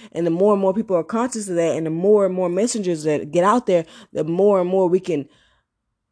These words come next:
prevent the survival mode, and we can start really shifting the, um, unity consciousness and shifting the next generation so they don't have to go through as many things.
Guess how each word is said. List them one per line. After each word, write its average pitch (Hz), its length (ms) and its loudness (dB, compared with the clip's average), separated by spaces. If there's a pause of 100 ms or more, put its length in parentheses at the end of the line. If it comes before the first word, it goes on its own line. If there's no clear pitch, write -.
prevent 196 640 4
the 180 100 -4
survival 170 720 -2
mode, 190 400 2
and 165 220 -2
we 185 60 -4
can 165 140 -4
start 180 380 -2
really 180 340 0
shifting 175 720 -2 (260)
the, 170 440 2
um, 135 500 -4
unity 190 420 4
consciousness 202 720 -4
and 160 160 -6
shifting 185 540 -6
the 156 100 -2
next 180 360 2
generation 190 500 0
so 175 140 -2
they 165 100 2
don't 196 160 0
have 202 140 -6
to 160 80 -8
go 180 240 0
through 170 320 -2
as 156 120 0
many 170 240 2
things. 185 400 2